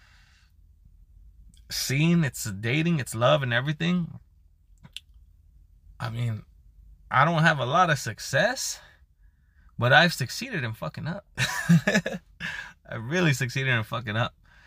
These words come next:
But I learned how to turn those fuck ups into, into a positive, into, into knowledge, into growth.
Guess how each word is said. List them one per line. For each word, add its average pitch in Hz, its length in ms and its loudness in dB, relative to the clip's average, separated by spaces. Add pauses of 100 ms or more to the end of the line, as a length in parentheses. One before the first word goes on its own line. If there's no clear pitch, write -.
(560)
But 123 200 2
I 143 120 6
learned 160 260 2
how 165 120 6
to 147 100 2
turn 143 280 -2
those 135 220 -2
fuck 139 240 -6
ups 123 140 -6
into, 117 420 -6
into 113 600 -4
a 107 60 -4
positive, 113 480 0
into, 107 420 -6
into 113 240 -6
knowledge, 110 400 -2
into 104 180 -6
growth. 123 420 -4